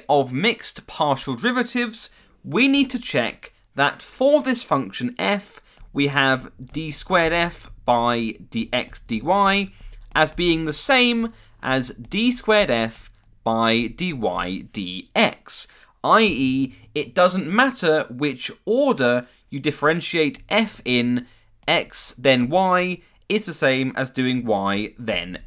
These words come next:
x. So, to check this,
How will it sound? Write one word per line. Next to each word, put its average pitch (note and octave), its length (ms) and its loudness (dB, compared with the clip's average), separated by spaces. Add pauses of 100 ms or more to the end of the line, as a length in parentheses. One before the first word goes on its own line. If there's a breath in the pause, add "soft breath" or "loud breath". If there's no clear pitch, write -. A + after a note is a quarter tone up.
x. - 680 -4 (2250)
So, C4 680 6
to - 200 -6
check C#4 420 -2
this, D3 520 -2